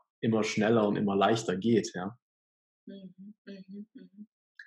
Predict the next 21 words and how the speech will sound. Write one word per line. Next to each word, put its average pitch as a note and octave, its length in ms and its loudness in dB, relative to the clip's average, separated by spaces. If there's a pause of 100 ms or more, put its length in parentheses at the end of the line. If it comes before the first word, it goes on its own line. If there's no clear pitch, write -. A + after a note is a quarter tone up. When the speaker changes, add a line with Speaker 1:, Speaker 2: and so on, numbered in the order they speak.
(540)
Speaker 1:
Eins, A#2 240 0
wo A2 80 2
ich G#2 60 2
das - 180 -6
auch G2 140 2
ganz, G2+ 420 -2
ganz, G2+ 220 0
ganz F#2+ 160 0
spannend G2 480 0
find, F#2+ 320 -4
ist, - 340 -6
äh, F#2 240 -4
immer G2 140 -6
zu - 160 -10
beobachten, F#2+ 560 -2
wie G2 100 -2
sich, F#2 360 -8
wie F#2+ 80 -6
sich - 160 -10
Menschen G2 320 0
umarmen. G2 600 -4